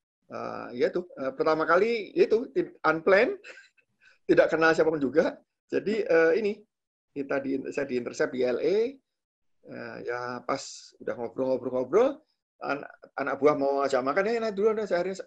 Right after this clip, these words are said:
tiga jam <laughs> ngobrolnya. Nah, tapi ini, ini pengalaman ya, yang jangan marah kalau di interview media karena prosedur mereka gini. Jadi waktu saya di, per-, pertama di interview itu,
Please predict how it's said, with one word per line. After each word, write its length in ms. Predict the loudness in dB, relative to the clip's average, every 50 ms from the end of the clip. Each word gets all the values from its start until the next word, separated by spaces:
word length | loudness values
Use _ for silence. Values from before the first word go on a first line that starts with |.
| -8 _ 0
tiga 180 | 4 6 6 6
jam 240 | 6 4 0 0 -2 -10 _ _ _ _ _ _
<laughs> 280 | -10 -8 -6 -4 0 2
ngobrolnya. 480 | 2 2 4 2 0 0 0 -4 -6 -12 _ _ _ _ _ _ _ _ _ _ _ _ _ -8
Nah, 120 | -6 -4 -2
tapi 260 | -2 -2 0 0 0
ini, 200 | 0 0 0 0
ini 80 | 0 -2 0
pengalaman 380 | 2 2 4 4 4 2 2 2
ya, 120 | 0 0 -2
yang 160 | -2 -4 -6 -8 -14 -18 _ _ _ _ _ _ _ _ _ _ _ _ _ _ _ _ _ _ _ _ _ _ _ _ _ _ _ _ _ _ _ _ _ _ _ _ _
jangan 300 | 2 2 4 4 2 0 0
marah 400 | 2 2 2 2 2 0 -2 -2 -6 -16 _ _ _ _ _ _ _ _ _ _ _ _ _ _ _ _ _ _ _ _ _
kalau 280 | -4 -2 0 0 0
di 160 | 0 0 -2 -2
interview 360 | 0 0 -2 0 0 0 0 0
media 440 | 0 -2 -2 -2 -2 -2 -2 -4 -6 -12 _ _ _ _ _ _ _ _ -20 -20 _ _ _ _ _ _ _ _ _ _ _ _ _ _ _ _ _ _ _ _ _ _ _ _ _ _ _ _ _ _ _ _
karena 240 | 0 2 2 2 2
prosedur 400 | 0 0 -2 0 2 2 2 2
mereka 400 | 0 0 0 0 0 0 -2 -4
gini. 240 | -4 -10 -14 -14 -14 -18 _ _ _ _ _ _ _ _ _
Jadi 140 | _ 2 4 4
waktu 200 | 4 4 4 4
saya 140 | 4 4 4 4
di, 20 |
per-, 320 | 2 -2 -4 -6 -8 -10 -6
pertama 320 | -6 -2 0 0 2 2 0
di 120 | 0 0
interview 400 | 0 0 0 0 0 2 2 2
itu, 140 | 2 2 -2